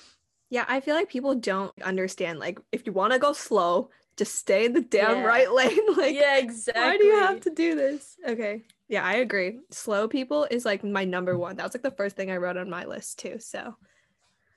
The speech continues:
Speaker 2: Um, I also said people who talk really close to their microphone. I think this is just something that I've realized
Speaker 1: Oh
Speaker 2: over
Speaker 1: my
Speaker 2: the
Speaker 1: God.
Speaker 2: year.
Speaker 1: You
Speaker 2: It's, like,
Speaker 1: have
Speaker 2: when it's
Speaker 1: no
Speaker 2: so
Speaker 1: idea.
Speaker 2: close to their mouth that it sounds like it's in their throat.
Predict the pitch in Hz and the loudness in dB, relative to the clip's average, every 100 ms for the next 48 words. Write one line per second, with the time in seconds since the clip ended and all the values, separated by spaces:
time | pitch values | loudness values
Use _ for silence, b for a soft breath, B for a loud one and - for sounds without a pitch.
0 | b b b b b _ 247 247 247 240 | b b b b b _ 0 2 4 2
1 | 226 226 240 254 285 - 311 - 247 269 | 0 -2 0 -2 -6 -4 -4 -4 -8 -8
2 | 277 262 208 208 247 233 233 - 202 208 | -8 -8 -6 -4 -4 -6 -6 -6 -6 -4
3 | 220 208 185 165 - 202 247 262 285 285 | -6 -6 -6 -10 -12 -12 -8 -8 -8 -14
4 | _ _ - 214 233 262 262 269 220 226 | _ _ -10 -6 -4 -6 -6 -8 -8 -8
5 | 214 208 226 220 208 196 196 202 208 196 | -6 -6 -6 -4 2 2 2 -2 -4 -6
6 | 196 190 196 196 196 185 180 208 277 - | -4 -2 0 0 2 4 4 0 -4 -16
7 | b b - 190 285 254 240 254 208 233 | b b -10 0 2 4 2 2 0 2
8 | 196 196 190 - 233 220 220 233 - 247 | 2 4 2 2 2 2 2 -2 -4 -4
9 | 208 214 233 - 240 220 202 180 196 208 | -2 -2 -4 -8 -6 -4 -4 -4 -6 -6
10 | 214 208 - - 185 196 233 240 240 - | -6 -6 -8 -6 -6 -6 -8 -6 -6 -8
11 | - 202 190 185 185 _ 185 175 151 - | -10 -10 -6 -6 -6 _ -12 -10 -10 -12